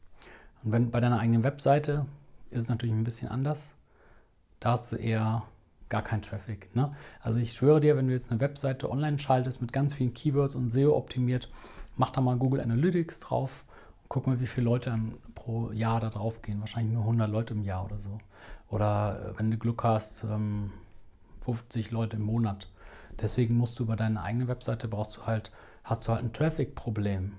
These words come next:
Ne? Du musst dann halt Facebook, Google Ads schalten oder sowas. Oder ganz viele Blogs schreiben, seo optimiert oder irgendwie über Instagram Leute erreichen. Hast vielleicht zehn, zwanzigtausend Follower. Und das ist teuer, habe ich hier unten geschrieben.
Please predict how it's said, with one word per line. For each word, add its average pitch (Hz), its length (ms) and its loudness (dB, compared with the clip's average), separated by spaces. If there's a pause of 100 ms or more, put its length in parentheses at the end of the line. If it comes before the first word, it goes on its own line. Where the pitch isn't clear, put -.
(320)
Ne? 120 220 4
Du 147 80 -2
musst 113 220 0
dann 104 140 0
halt 98 140 -4
Facebook, 143 380 -2
Google 131 280 -4
Ads - 200 -4
schalten 110 320 -2
oder 110 160 -2
sowas. 113 340 0 (380)
Oder 110 600 4
ganz 117 180 0
viele 113 180 0
Blogs 135 460 2
schreiben, 120 420 2
seo 117 280 0
optimiert 117 560 -2
oder 104 320 0
irgendwie 107 420 -2 (240)
über 104 180 -6
Instagram 117 840 -2
Leute 117 220 -4
erreichen. 110 640 -4 (320)
Hast - 180 -6
vielleicht - 300 -4
zehn, 123 200 0
zwanzigtausend 117 680 -2
Follower. 120 380 -2 (300)
Und 113 120 2
das 135 160 4
ist 151 380 0 (440)
teuer, 107 560 -2 (140)
habe - 180 -10
ich - 80 -20
hier - 80 -8
unten 104 200 -2
geschrieben. 104 480 -2